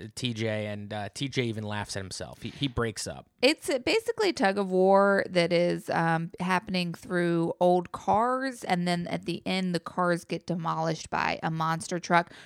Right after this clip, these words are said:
Speaker 2: for no reason.
Speaker 1: No reason at all. And I'll, I'll say this right now.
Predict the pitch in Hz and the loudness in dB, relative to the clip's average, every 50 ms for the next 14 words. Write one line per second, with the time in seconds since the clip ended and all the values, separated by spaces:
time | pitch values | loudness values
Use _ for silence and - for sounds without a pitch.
0 | - - - 269 277 294 381 480 554 571 480 247 180 180 185 185 175 180 226 262 | -14 -6 -2 -2 0 0 2 2 4 4 4 2 2 2 4 4 4 8 8 8
1 | 262 247 220 190 175 165 139 113 107 107 110 107 113 117 - - - - - - | 10 8 8 6 6 6 6 6 6 6 6 6 4 2 -2 -8 -16 -16 -18 -8
2 | - - 170 175 175 175 170 - 170 185 180 - - - 165 - - 185 175 170 | -2 2 4 4 4 4 4 6 6 6 6 6 2 0 2 4 4 4 4 4
3 | 170 - - 170 160 147 165 180 196 190 175 170 - - | 4 4 6 6 6 6 6 4 4 4 4 2 0 -4